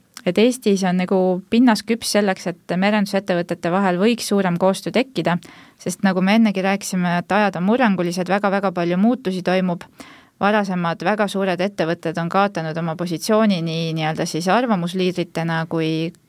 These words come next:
kui nii-öelda käibetekitajatena ettevõtete ja, äh, Eesti riigi jaoks. Ja väga palju on tulnud uusi, äh, ettevõtteid ja inimesi turule, kes merenduse vastu huvi tunnevad. Ja merendus kindlasti on riigi strateegiline valdkond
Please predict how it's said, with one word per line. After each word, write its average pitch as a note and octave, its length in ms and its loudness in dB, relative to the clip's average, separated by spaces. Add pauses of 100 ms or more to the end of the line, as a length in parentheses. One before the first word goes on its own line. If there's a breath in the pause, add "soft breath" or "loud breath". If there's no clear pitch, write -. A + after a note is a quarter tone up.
(140)
kui D3+ 120 -6
nii-öelda D3+ 220 -6
käibetekitajatena F3 1120 -4
ettevõtete E3 560 -6
ja, - 240 -2
äh, E3+ 320 -2
Eesti G3 240 -2
riigi F#3 300 0
jaoks. D#3+ 340 -6 (1120 loud breath)
Ja E3+ 460 0
väga G#3 240 0
palju G#3+ 240 2
on F3 160 -2
tulnud F3+ 320 0
uusi, F#3+ 640 2
äh, E3 320 2
ettevõtteid E3+ 560 -2
ja F3 80 4
inimesi F#3+ 320 4
turule, G3+ 340 2
kes D#3+ 140 -4
merenduse G3 400 2
vastu E3+ 320 -2
huvi G#3+ 240 4
tunnevad. C#3+ 480 -4 (1400 loud breath)
Ja F3+ 200 2
merendus G3+ 400 2
kindlasti F#3+ 400 -2
on F3+ 80 0
riigi G#3 240 2
strateegiline F#3 680 0
valdkond G#3 520 0